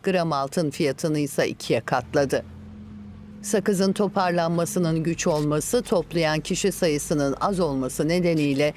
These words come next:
fiyatının yüksek olduğu ifade ediliyor.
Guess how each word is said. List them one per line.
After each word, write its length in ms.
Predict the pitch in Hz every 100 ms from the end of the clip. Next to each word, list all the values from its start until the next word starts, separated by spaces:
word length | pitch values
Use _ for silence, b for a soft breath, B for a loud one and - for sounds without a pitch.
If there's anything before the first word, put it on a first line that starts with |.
| B
fiyatının 560 | - 196 175 180 147 143
yüksek 420 | 151 - 214 202
olduğu 340 | 160 139 120
ifade 520 | 90 - 143 127 139
ediliyor. 720 | 139 147 143 139 104 95 -